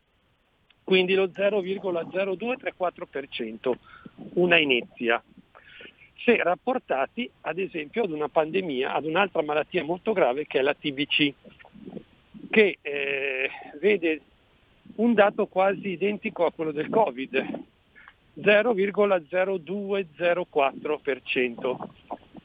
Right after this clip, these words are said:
Però per il, per la T B C il vaccino c'è già, ma non è mai stata portata avanti una vaccinazione della popolazione. Perché? Nulla questi dati sono se confrontati ai morti per tumore,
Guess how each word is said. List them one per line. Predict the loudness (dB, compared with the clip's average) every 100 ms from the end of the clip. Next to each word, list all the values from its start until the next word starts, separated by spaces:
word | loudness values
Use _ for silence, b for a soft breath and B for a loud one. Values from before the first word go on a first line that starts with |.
| 2
Però | 4 6 4
per | -2
il, | -6 -8
per | -4 -2
la | -2
T | -6 -10
B | -10
C | -6 -8 -8 _ -16
il | -14 -8
vaccino | -8 -4 -4 -4
c'è | -4
già, | 0 0 -2 _ _
ma | 0
non | 2
è | 2
mai | 2 2
stata | 0 -2 -2
portata | -2 0 2 2
avanti | 2 0 -2 -4 -4
una | -4 -2
vaccinazione | -4 -4 -6 -6 -6 -2 0
della | 2 0
popolazione. | -2 -2 -2 -4 0 0 0 -4 -8 -14 -14 _
Perché? | 4 4 0 0 -4 _ _ _ _ -20 _ _ _ _ _ _ 2
Nulla | 4 4 0
questi | -2 -6 -6 -4
dati | -4 -4 -8
sono | -4 -2 -2
se | -4
confrontati | -2 -4 0 -4 0 -2 0
ai | -4 0
morti | -2 -2 -6
per | -4 -4
tumore, | -2 0 2 2 0